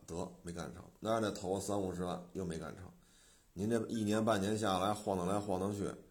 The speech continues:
二三十万也好，四五十万也好，折腾干净了，你不还得去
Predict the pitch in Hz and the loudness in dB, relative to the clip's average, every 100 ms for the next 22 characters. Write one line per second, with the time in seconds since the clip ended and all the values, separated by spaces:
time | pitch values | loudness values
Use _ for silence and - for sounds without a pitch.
0 | - _ _ - 98 92 104 101 98 104 | -20 _ _ -4 0 2 0 0 0 2
1 | 92 82 73 - 95 85 80 90 101 87 | 2 0 -4 -4 -2 -2 -2 -2 0 0
2 | 80 50 - 95 87 82 95 85 64 - | -4 -10 -4 -2 -2 0 -2 -2 -6 -12
3 | - - - - - - 85 90 82 95 | -20 -20 -20 -20 -20 -14 -6 -4 0 4
4 | 139 139 107 87 | 4 4 2 -2